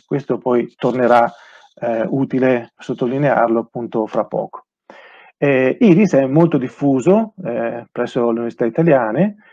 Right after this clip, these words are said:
eh, come si può vedere anche da questa mappa. Eh, questa è, è la mappa di, eh, ottantaquattro installazioni di Iris in Italia e qui, eh, in questo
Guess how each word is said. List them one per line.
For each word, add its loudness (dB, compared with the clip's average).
eh, -2
come 2
si -10
può 0
vedere 4
anche -2
da 0
questa -4
mappa. -2
Eh, -4
questa 2
è, 0
è 2
la 2
mappa 2
di, -2
eh, -4
ottantaquattro 0
installazioni -2
di -4
Iris -4
in -10
Italia 0
e 2
qui, 4
eh, -8
in -14
questo -2